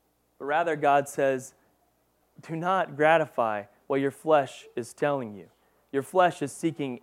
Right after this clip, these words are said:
its own comfort. Your flesh wants to reject the promises of God and run back to Egypt where there was fish. It's like literally what they're crying out for as soon as they get out of Egypt. "Can we go back? They had some good food."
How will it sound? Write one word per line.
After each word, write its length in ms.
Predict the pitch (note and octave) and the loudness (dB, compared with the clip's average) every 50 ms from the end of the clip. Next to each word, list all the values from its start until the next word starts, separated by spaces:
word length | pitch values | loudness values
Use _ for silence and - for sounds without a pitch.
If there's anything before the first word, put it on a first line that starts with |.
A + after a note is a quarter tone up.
| _ - | _ -2
its 220 | D3+ D3 C#3+ - | -2 -2 0 0
own 240 | - D#3+ D#3 D#3 D3+ | -2 -2 -2 -2 -4
comfort. 400 | - - B2+ A#2 G2+ - A2 - | -6 -6 -6 -6 -6 -8 -8 -4
Your 140 | C3+ D3+ D3 | -4 -4 -4
flesh 400 | - - E3+ F3+ G3 F#3 - - | -2 0 2 2 2 2 -2 -4
wants 240 | D#3+ D#3 D3+ - - | -4 -4 -4 -6 -8
to 120 | - D#3+ | -10 -8
reject 480 | C#3+ C#3+ C3+ B2+ C3 C#3+ D3+ D3+ D3+ - | -6 -6 -8 -6 -2 -2 -2 -2 -2 -8
the 60 | D3+ | -12
promises 540 | - - D3 C#3 C#3 C#3+ C3+ - C#3 C3+ C3+ | -8 -8 -8 -8 -8 -8 -10 -14 -14 -12 -10
of 100 | B2 C#3+ | -6 -2
God 240 | C#3+ C#3 C#3 C3 | 0 0 0 -2
and 140 | B2 A#2 A#2+ | -4 -6 -8
run 200 | C3 C#3 C#3+ D3 | -8 -8 -8 -6
back 220 | C#3 C#3 C3+ C3+ - | -4 -6 -6 -6 -10
to 120 | D#3+ - | -16 -14
Egypt 360 | D3+ D3+ D3 C3+ C3+ B2+ - | -14 -14 -12 -12 -14 -14 -12
where 100 | C3+ B2+ | -12 -10
there 80 | B2 B2+ | -10 -10
was 220 | B2+ B2 A2+ - _ - | -12 -12 -14 -16 _ -12
fish. 240 | C#3 B2+ A2 - - - _ _ _ _ _ _ _ _ _ _ _ _ _ _ - - _ - - - - - _ - - - - | -12 -12 -12 -12 -16 -20 _ _ _ _ _ _ _ _ _ _ _ _ _ _ -20 -20 _ -20 -20 -20 -20 -20 _ -20 -20 -20 -16
It's 120 | - - | -8 -2
like 260 | D#3 C3+ C#3 C3+ - _ _ _ _ _ _ _ _ _ _ _ _ - | -2 -2 -2 -4 -8 _ _ _ _ _ _ _ _ _ _ _ _ -12
literally 520 | - D3 E3+ F#3 G3 G3+ G3+ F#3+ F#3+ F#3 | -6 0 4 6 6 8 8 6 8 6
what 180 | E3+ E3+ E3+ D#3+ | 6 6 4 4
they're 100 | E3 D#3 | 2 -2
crying 380 | - - E3 D#3+ D#3 D#3 D#3 D3+ | 2 6 6 6 6 6 4 4
out 300 | D3+ D3 D3+ D3 - - | 4 4 4 4 0 -2
for 280 | C#3+ C3 B2+ B2+ A#2+ - - - | 0 2 4 4 2 0 -2 0
as 160 | - D3 C#3+ | 0 0 0
soon 240 | - - F3 E3 D#3+ | 0 0 2 2 2
as 120 | D#3 D3 | 2 2
they 100 | C#3 D3+ | 0 -2
get 200 | C#3+ B2+ D3+ C#3 | 0 2 4 6
out 140 | C#3 C3+ C3 | 6 6 6
of 140 | C3+ B2 C3 | 4 2 -4
Egypt. 340 | B2 A#2+ A#2 A#2 A2+ - - | -6 -6 -6 -8 -8 -8 -8
"Can 100 | G#3+ A3+ | -10 -8
we 60 | B3+ | -6
go 120 | A#3 C4+ A3 | -6 -4 -2
back? 220 | A#3+ A#3 A3+ A3+ | -2 -2 -2 -2
They 60 | C4 | -6
had 140 | A#3 B3 A#3+ | -8 -8 -8
some 160 | - B3 F#3+ | -8 -10 -6
good 220 | D3+ F3+ G3+ F3+ - | -2 -4 -4 -4 -4
food." 360 | _ - E3+ F#3 F3+ D3 | _ 0 2 2 2 0